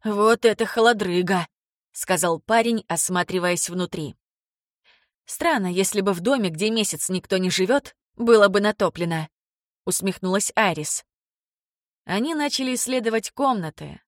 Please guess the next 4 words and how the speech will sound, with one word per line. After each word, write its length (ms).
обыскали 520
кухню, 640
осмотрели 600
гостиную, 920